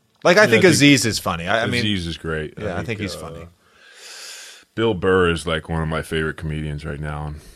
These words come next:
Speaker 2: he's, like, he has a, a podcast called the Monday Morning Podcast.
Speaker 1: Yeah,
Speaker 2: I don't
Speaker 1: I
Speaker 2: wanna plug
Speaker 1: I
Speaker 2: other
Speaker 1: know.
Speaker 2: people's <laughs> podcasts
Speaker 1: Oh,
Speaker 2: on
Speaker 1: dude,
Speaker 2: your
Speaker 1: that's
Speaker 2: podcast, but,
Speaker 1: we, we just, we just plug
Speaker 2: uh,
Speaker 1: podcasts. That's all we do on this
Speaker 2: <laughs>
Speaker 1: podcast.
Speaker 2: Um, Bill Burr's great. Hannibal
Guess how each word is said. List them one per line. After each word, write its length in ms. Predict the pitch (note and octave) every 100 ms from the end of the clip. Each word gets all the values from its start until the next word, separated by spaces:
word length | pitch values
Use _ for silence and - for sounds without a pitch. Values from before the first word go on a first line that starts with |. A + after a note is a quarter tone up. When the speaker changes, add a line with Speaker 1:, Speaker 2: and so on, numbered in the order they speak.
| F2+
Speaker 2:
he's, 280 | E2+ C#2+
like, 220 | D2 D2 - - -
he 140 | - E2+
has 160 | D2+
a, 180 | D#2 D2+ - _ _ _ -
a 60 |
podcast 760 | - D#2 D2 - D2 D2 - - - -
called 180 | - D#2
the 60 | D2+
Monday 280 | D2 D2 C#2+
Morning 220 | D2+ D2+
Podcast. 360 | - D2 D2+ G2+ C3 A#2+ G2
Speaker 1:
Yeah, 100 | -
Speaker 2:
I 40 | E2
don't 80 | G2+
Speaker 1:
I 20 |
Speaker 2:
wanna 140 | D2+
plug 320 | D2 E2 D#2+
Speaker 1:
I 60 | D2+
Speaker 2:
other 100 | D#2
Speaker 1:
know. 40 | -
Speaker 2:
people's 260 | E2 D#2+
<laughs> 0 |
podcasts 680 | - F2+ G2+ - - C#3 A#2+
Speaker 1:
Oh, 60 |
Speaker 2:
on 60 | B2+
Speaker 1:
dude, 260 | C#3 C3 C3
Speaker 2:
your 140 | C3+
Speaker 1:
that's 80 | B2
Speaker 2:
podcast, 580 | A#2 B2+ - C3+ A#2+ A2
but, 180 | F#2 F2 G#2+
Speaker 1:
we, 160 | C3
we 120 | B2+ C3
just, 280 | B2+ -
we 80 | B2+
just 180 | A#2+ G2
plug 160 | A#2 A2
Speaker 2:
uh, 200 | G#2 F#2+
Speaker 1:
podcasts. 280 | G2 F2
That's 140 | - A#2+
all 120 | A2+
we 80 | A2+
do 140 | A#2+
on 80 | A#2
this 80 | A2+
Speaker 2:
<laughs> 0 |
Speaker 1:
podcast. 680 | C3 C#3 - B3 D#3+ - - - - -
Speaker 2:
Um, 640 | G2 G2 F#2 F2+ F2+ F2 E2 _
Bill 200 | G#2+ G#2+
Burr's 420 | E2 F#2 F#2 F2
great. 480 | - F2 F2 E2+ E2+ - -
Hannibal 580 | G#2+ G#2 G2+ F2+ F2